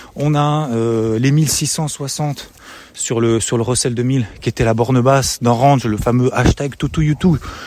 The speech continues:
La borne basse du range, bam, on a un signal, hop,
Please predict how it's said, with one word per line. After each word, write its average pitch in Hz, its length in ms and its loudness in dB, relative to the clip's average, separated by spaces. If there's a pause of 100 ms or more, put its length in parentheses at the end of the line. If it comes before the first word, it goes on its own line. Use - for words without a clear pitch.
(300)
La 113 100 -2
borne 135 260 0
basse 147 260 0
du 139 100 -4
range, 139 320 -2
bam, 156 280 0
on 143 140 0
a 147 60 0
un 143 140 0
signal, 151 460 -2
hop, 156 280 -4